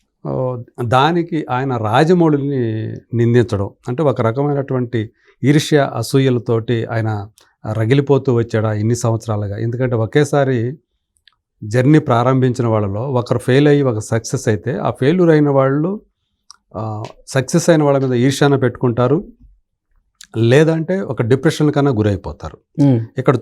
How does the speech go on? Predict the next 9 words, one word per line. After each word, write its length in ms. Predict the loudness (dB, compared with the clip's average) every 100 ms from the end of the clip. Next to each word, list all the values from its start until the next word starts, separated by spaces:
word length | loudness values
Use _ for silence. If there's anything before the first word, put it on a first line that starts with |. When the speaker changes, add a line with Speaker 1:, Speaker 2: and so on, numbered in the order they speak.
| 0
Speaker 1:
చూస్తే 320 | -2 -2 -6
శ్రీనివాసరావు 560 | -2 -2 0 -2 -4 -4
విషయంలో 340 | -6 -6 -4
రెండు 580 | 0 4 6 6 6 4
జరిగినట్టు 420 | 4 2 0 -4
అనిపిస్తోంది. 560 | -8 -10 -14 -16 -16 -14
ఒక 220 | -12 -8
పక్క 300 | -8 -4 -4
డిప్రెషను, 640 | -2 -2 -2 -2 -2